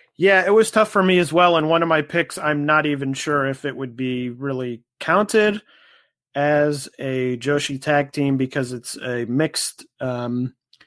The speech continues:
team. Best Bros in, uh, Chaco Pro, which is Mei Suruga and Balyanaki. Um, I thought they were great. Does it count as a Joshi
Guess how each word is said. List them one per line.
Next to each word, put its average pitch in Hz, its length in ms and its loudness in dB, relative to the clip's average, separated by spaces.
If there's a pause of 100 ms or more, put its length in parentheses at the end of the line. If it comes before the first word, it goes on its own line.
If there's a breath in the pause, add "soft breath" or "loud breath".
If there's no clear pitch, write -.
(520 soft breath)
team. 202 400 4
Best 185 340 0
Bros 175 720 4 (160)
in, 143 560 -2 (300)
uh, 123 160 -8
Chaco 139 400 -4
Pro, 139 420 2
which 131 340 -4
is 131 220 -4
Mei 131 180 -2
Suruga 127 720 -6
and 117 440 -8
Balyanaki. 123 1200 -2 (1000 soft breath)
Um, 117 240 -10
I 156 120 0
thought 165 220 2
they 151 100 6
were 143 120 4
great. 165 380 2
Does 180 200 2
it 165 120 0
count 170 260 2
as 151 120 0
a 147 60 -4
Joshi 139 880 2